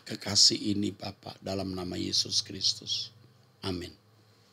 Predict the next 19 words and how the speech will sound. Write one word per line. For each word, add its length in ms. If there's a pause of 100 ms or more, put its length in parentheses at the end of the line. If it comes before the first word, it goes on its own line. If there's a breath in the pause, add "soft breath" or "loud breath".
(1500 soft breath)
Dari 240
pria 320
usia 240
dua 160
puluh 240
lima 160
tahun, 480
eh, 80
maaf, 240
dua 160
puluh 160
tiga 340
tahun 380
belum 320
menikah, 480
mahasiswa 720
Manado, 420
Sulawesi 640
Utara. 480